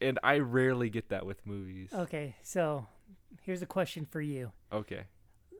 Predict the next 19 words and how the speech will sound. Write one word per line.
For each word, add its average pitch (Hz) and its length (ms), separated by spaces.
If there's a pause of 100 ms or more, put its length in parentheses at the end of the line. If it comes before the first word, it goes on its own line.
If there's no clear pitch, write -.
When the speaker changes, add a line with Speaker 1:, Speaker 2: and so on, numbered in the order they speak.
(280)
Speaker 2:
Uh, 143 300 (640)
they 165 140
decide 175 440
to 151 160
do 160 200
a 220 60
remake, 175 680 (320)
and 151 100
they 147 140
get 180 300
these 180 260
two - 140
screenplays, 170 680
they, 160 220 (160)
uh, 156 60
movies 165 420
on 160 140
their 151 120
desk. 135 500